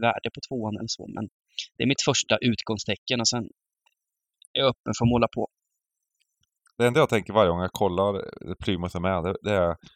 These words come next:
Speaker 2: gubbe. <laughs>
Speaker 1: Ja, det blir otroligt mycket mål alltså.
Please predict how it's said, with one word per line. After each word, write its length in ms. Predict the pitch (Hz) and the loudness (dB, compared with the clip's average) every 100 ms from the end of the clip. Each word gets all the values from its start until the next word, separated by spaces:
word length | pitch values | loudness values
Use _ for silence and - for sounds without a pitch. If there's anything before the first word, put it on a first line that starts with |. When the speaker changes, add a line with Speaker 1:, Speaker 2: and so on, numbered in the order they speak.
| _ _ _ _ - | _ _ _ _ 0
Speaker 2:
gubbe. 460 | 104 - _ 101 95 _ _ _ - | 0 -2 _ -4 -4 _ _ _ 4
<laughs> 580 | - - - - - - - - - 135 | 6 6 4 0 0 0 0 -4 -8 2
Speaker 1:
Ja, 220 | 139 143 - - 135 - | 4 4 0 -6 -8 -6
det 80 | 127 | 0
blir 200 | 131 123 | 2 2
otroligt 580 | 131 - 135 214 135 117 | 0 0 6 6 6 0
mycket 200 | 107 110 | 0 0
mål 200 | 107 - | -2 -4
alltså. 180 | - | -8